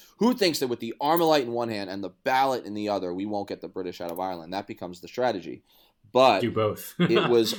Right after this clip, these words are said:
Speaker 1: always a insurgency internally by Jerry Adams and that
Speaker 2: Mm-hmm.
Speaker 1: clique to actually move away from the Armalite.
Speaker 2: Mm.
Speaker 1: And now those guys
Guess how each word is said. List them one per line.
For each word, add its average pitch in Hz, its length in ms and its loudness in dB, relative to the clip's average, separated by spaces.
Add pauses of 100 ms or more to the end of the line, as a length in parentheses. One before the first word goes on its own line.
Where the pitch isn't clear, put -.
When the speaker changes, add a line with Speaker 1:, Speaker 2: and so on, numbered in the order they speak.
Speaker 1:
always 147 880 4 (180)
a 101 280 -2
insurgency 117 880 -4
internally 107 460 -8
by 87 160 -6
Jerry 104 300 -4
Adams 98 300 -4
and 87 100 -12
that 92 140 -8
Speaker 2:
Mm-hmm. 95 100 -14
Speaker 1:
clique 117 340 -6 (360)
to - 220 -8
actually 117 480 -2
move 104 200 -6
away 87 240 -4
from 82 160 -14
the 82 80 -12
Armalite. 73 420 -14 (500)
Speaker 2:
Mm. 95 240 -14
Speaker 1:
And 95 200 -8
now 104 260 0
those 110 320 0
guys 101 600 -4